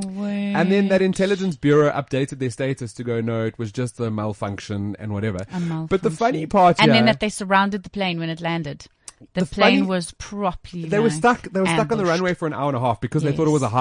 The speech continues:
Speaker 2: hijacking.
Speaker 1: Yeah.
Speaker 2: Two funny things. One, who knew that there was a flight from Cape Town to Wonderworm? Very interesting, right?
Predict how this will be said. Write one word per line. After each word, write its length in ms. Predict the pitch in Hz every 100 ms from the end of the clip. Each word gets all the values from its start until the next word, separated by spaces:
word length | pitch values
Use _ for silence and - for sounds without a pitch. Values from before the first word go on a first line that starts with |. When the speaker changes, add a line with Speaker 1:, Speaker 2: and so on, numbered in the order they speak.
| 135
Speaker 2:
hijacking. 320 | 117 85 107 - 170
Speaker 1:
Yeah. 160 | 156 - -
Speaker 2:
Two 200 | 311 320
funny 240 | 226 202
things. 240 | 151 127
One, 460 | 120 190 190 127 143 _ -
who 220 | 285 359 381
knew 240 | 226 226
that 240 | 185 185
there 120 | 165 180
was 140 | 170
a 80 | 160
flight 340 | - 202 160
from 160 | - 131
Cape 220 | 151 151
Town 220 | 151 139
to 60 | 117
Wonderworm? 580 | 117 143 110 90 95 143 _ _ -
Very 340 | 151 185 165
interesting, 440 | 143 107 117 - 95
right? 400 | 101 165 180